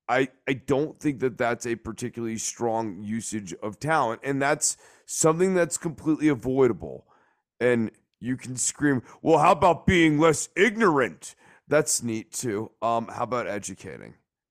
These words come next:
Like, it, the part of the wrestling program is to, is to educate.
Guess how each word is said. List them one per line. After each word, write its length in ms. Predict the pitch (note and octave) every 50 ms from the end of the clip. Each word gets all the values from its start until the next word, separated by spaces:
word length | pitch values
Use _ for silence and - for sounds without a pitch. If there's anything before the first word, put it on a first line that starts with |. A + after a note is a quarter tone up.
| _ _ _ _ _
Like, 220 | G#2+ A2+ G#2+ G2+ - _
it, 160 | A2 A#2 A2+ F#2+ _ _ _
the 160 | A#2+ A#2 A#2
part 300 | G#2 G2+ - - B2 A2+
of 60 | A2+ A#2
the 60 | A2
wrestling 380 | G#2+ G2+ G2+ - - E2 F2+
program 520 | F2+ - G2+ D2+ D#2 - F2 D2+ D#2 D#2 D#2+
is 160 | E2 - -
to, 180 | - F#2+ D#2 - - -
is 140 | G2 -
to 160 | - A2 - -
educate. 480 | D#2+ - - - - - - - -